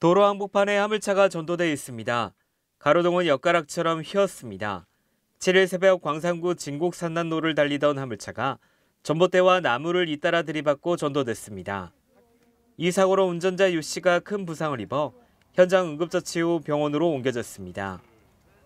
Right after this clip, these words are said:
다행히 유 씨는 생명에는 지장이 없는 것으로 전해졌습니다. 희뿌연 연기 사이로 소방관들이 분주하게 움직입니다.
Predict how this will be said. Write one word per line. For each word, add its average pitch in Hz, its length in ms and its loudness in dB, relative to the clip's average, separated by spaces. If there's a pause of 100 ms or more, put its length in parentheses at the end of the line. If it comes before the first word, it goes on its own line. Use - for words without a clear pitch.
(260)
다행히 185 320 4
유 185 100 2
씨는 196 340 0
생명에는 196 500 -2
지장이 175 360 -2
없는 156 280 -2
것으로 160 400 -2
전해졌습니다. 98 920 -6 (1700)
희뿌연 208 360 4
연기 202 240 2
사이로 196 440 4
소방관들이 185 680 0
분주하게 160 500 0
움직입니다. 107 760 -4